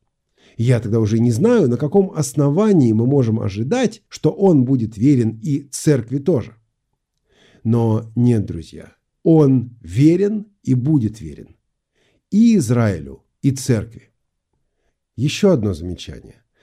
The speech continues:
Некоторые комментаторы предполагают, что в первой главе книги пророка Захарии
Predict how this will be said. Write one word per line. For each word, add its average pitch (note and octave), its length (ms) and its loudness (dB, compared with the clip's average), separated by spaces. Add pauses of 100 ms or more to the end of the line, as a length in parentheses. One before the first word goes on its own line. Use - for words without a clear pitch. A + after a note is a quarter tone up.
(220)
Некоторые F3 560 0
комментаторы C#3+ 640 0
предполагают, C#3+ 800 -4
что - 300 -6
в A2 100 -10
первой E3 300 0
главе A#2 320 0
книги A#2 260 -2
пророка A2+ 400 -4
Захарии D3+ 640 -2